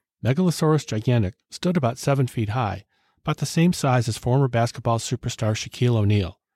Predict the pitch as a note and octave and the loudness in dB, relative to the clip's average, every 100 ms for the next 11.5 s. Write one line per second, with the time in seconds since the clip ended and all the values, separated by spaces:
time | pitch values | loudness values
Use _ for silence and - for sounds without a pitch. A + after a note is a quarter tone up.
0 | _ _ _ _ _ A2+ G#2+ A2 G#2+ C#3+ | _ _ _ _ _ 0 2 2 4 4
1 | E3+ A2 G#2+ G#2 - - D#3+ D3 G#2 G2 | 4 2 0 -2 -4 0 0 0 -6 -10
2 | - C3 C#3 D3 C3+ - C#3+ C#3 A#2+ A#2 | -6 -2 -2 -2 -4 0 0 0 0 -2
3 | - G2 F#2+ G2 A2 - A2 G#2 - B2 | -2 -2 -2 -2 -4 -6 -6 -4 -2 -2
4 | - - A#2 A#2 _ - - _ D#3 D3+ | 0 0 2 0 _ -20 -20 _ 0 2
5 | A#2+ - A2 - G2+ G2 G2 - A2+ F2 | 2 0 -4 -2 0 0 0 0 0 -2
6 | - _ _ _ _ _ _ _ _ _ | -8 _ _ _ _ _ _ _ _ _
7 | - - C#3 - C#3+ - D3 - B2 A#2 | -8 -4 -2 0 0 0 -2 0 0 0
8 | A#2+ G#2+ - - D3 G#2 _ _ _ - | 0 -2 -2 0 -2 -2 _ _ _ -2
9 | A#2 D3+ - D#3 C#3 C3 B2+ B2 B2 - | 0 0 0 0 2 2 2 0 -4 0
10 | D3 G#2+ A2 - B2+ C3 C#3+ D#3 C3 B2+ | 0 0 -2 -6 0 2 4 4 4 2
11 | - C#3 C#3+ A#2+ G#2+ | 0 0 0 -2 -6